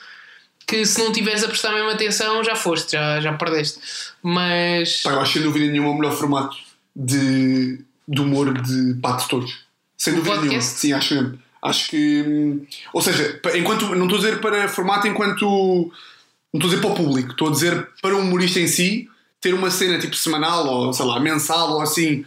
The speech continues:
Speaker 2: em que tem a oportunidade para pensar em merdas previamente e vir falar, falar, falar, falar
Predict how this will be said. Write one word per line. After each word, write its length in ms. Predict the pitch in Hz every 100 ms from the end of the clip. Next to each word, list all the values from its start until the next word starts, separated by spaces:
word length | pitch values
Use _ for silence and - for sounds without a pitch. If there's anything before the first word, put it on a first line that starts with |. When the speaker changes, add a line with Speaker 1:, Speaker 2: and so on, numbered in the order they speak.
| - -
Speaker 2:
em 100 | 151
que 80 |
tem 100 | 147
a 40 | 175
oportunidade 500 | - - 170 180 170
para 340 | 170 135 131 - -
pensar 340 | 165 156 185 185
em 60 | 180
merdas 280 | 175 170
previamente 680 | - 175 156 160 151 127 - - -
e 80 | 151
vir 180 | 165 170
falar, 380 | - 165 170 151
falar, 320 | 151 156 156
falar, 300 | 156 151 147
falar 520 | - 151 147 131 -